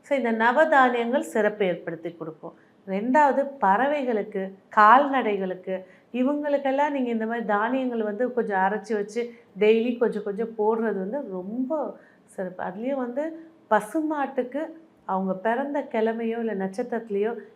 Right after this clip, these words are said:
இந்த தானியத்தை வந்து முத நாள் ஊற வச்சு அரைச்சு எடுத்துட்டு போய் கொடுங்க. அந்த பசு சாப்பிடும் போது உங்களோட கர்ம, நீங்க ஒரு ரெஃப்ரெஷ் ஆகி வந்தது தெரியும். நிறைய பேருக்கு வந்து பாத்தீங்கன்னா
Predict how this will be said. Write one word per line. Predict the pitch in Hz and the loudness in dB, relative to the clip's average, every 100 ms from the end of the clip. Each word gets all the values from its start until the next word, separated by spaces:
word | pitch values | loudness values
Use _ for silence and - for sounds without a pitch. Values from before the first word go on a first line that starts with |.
| _ | _
இந்த | 202 190 | -6 -4
தானியத்தை | 180 190 208 247 262 254 | 2 2 2 0 -2 0
வந்து | 214 220 202 | -2 -2 -2
முத | 196 214 | -4 -4
நாள் | 220 196 | -4 -4
ஊற | 202 214 | -4 -2
வச்சு | 196 190 214 | -4 -6 -4
அரைச்சு | 175 180 214 - | -2 -2 -6 -6
எடுத்துட்டு | 226 196 214 - | -6 -6 -12 -10
போய் | 214 208 | -10 -8
கொடுங்க. | 196 196 190 190 - _ _ | -10 -8 -10 -12 -18 _ _
அந்த | 185 180 | -12 -6
பசு | - 202 277 | -4 -4 -6
சாப்பிடும் | 269 - 233 226 233 254 233 | -10 -4 0 0 0 -2 -2
போது | 214 220 247 | -2 -2 -2
உங்களோட | 202 196 190 190 | -4 -4 -4 -6
கர்ம, | - 214 254 277 277 - - _ | -4 -2 -2 -2 -4 -8 -20 _
நீங்க | 220 233 220 | 0 2 2
ஒரு | 202 226 | 4 2
ரெஃப்ரெஷ் | 226 339 349 330 | 0 0 0 2
ஆகி | 285 | 2
வந்தது | 226 208 214 208 | 0 -2 -2 -2
தெரியும். | 202 180 185 | -4 -6 -4
நிறைய | 220 285 277 | 0 0 2
பேருக்கு | 285 285 254 | -2 -2 -2
வந்து | 247 233 | 0 0
பாத்தீங்கன்னா | 226 226 233 | -2 -2 -4